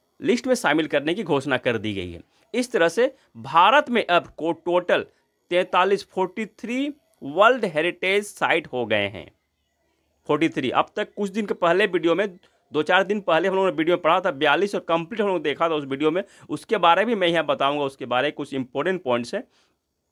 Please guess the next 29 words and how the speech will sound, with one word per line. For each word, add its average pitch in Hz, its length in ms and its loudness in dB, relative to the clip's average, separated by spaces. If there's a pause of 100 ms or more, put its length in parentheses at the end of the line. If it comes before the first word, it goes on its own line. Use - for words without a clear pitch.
(140)
तो 156 60 -4
इस 156 100 -6
तरह 196 100 -2
से 196 80 -8
ध्यान 156 240 2
रखिएगा, 208 260 -2
फ़ोर्टी 170 300 -2
थ्री 196 200 -6
वर्ल्ड 185 340 0
हेरिटेज 165 340 -2
साइट 160 240 -4
हो 156 120 -4
गए 175 80 -2
हैं 180 100 -4
भारत 180 300 -2
में। 247 120 -8 (320)
और 233 160 4
ये 240 120 0
ध्यान 196 240 2
रखिएगा, 175 500 0 (240)
जो 151 120 -2
अहोम 202 420 0
मोइदम 202 380 2
को 220 100 -2
शामिल 180 320 0
कर 175 160 2
लिया 165 180 2
गया 180 220 4
है, 127 220 -2